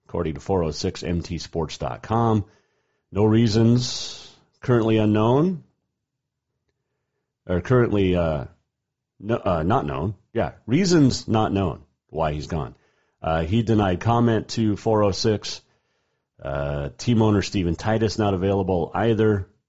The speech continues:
Laughlin hired to be the coach this past September, two and two.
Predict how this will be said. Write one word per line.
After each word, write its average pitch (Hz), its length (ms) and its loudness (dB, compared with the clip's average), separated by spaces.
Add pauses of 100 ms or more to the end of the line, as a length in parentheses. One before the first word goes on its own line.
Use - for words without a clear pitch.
(760)
Laughlin 101 420 2
hired 101 340 2
to 90 60 -6
be 98 120 0
the 87 100 -2
coach 110 320 0
this 92 120 -6
past 98 300 0
September, 113 460 0
two 123 320 0
and 90 200 0
two. - 520 0